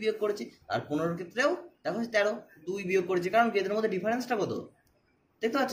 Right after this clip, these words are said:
সবগুলোর সাথে ডিফারেন্স দেখো দুই, ওই জন্য দুই বিয়োগ করেছি। তাহলে এটা উত্তর, বুঝলে? আটত্রিশেরটা দেখো, আটত্রিশেরটা কি বলছে?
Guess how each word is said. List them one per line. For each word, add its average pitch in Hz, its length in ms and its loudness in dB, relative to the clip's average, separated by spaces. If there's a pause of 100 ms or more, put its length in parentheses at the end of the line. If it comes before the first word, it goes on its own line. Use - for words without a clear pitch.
সবগুলোর 208 300 2
সাথে 226 220 4
ডিফারেন্স 220 360 2
দেখো 254 160 -2 (200)
দুই, 123 160 2 (260)
ওই 139 80 -4
জন্য 202 200 -2
দুই 156 160 -2
বিয়োগ 143 200 2
করেছি। 113 240 -2
তাহলে 156 160 -2 (100)
এটা 165 100 -2 (100)
উত্তর, 160 220 -10 (180)
বুঝলে? 240 240 -2 (1500)
আটত্রিশেরটা - 560 -2
দেখো, 135 160 -4 (760)
আটত্রিশেরটা 165 600 -6
কি 214 140 -2
বলছে? 214 220 2